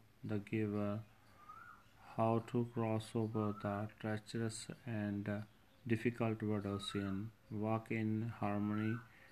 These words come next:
with the true Guru's will, and remain dead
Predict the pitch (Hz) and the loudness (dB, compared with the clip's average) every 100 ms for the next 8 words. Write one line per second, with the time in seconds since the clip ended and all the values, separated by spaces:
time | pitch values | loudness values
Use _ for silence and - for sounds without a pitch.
0 | - - 113 107 110 104 101 104 110 110 | -20 -4 0 0 2 0 0 -4 0 2
1 | 113 123 120 - - 113 113 110 113 107 | 2 -2 -6 -12 -12 -4 2 2 2 0
2 | 101 101 101 101 107 - - - - - | 0 2 2 0 -4 -16 -20 -20 -20 -2
3 | 113 110 110 107 107 107 104 101 107 104 | 0 4 4 4 4 2 2 2 2 0
4 | 104 107 | 0 -4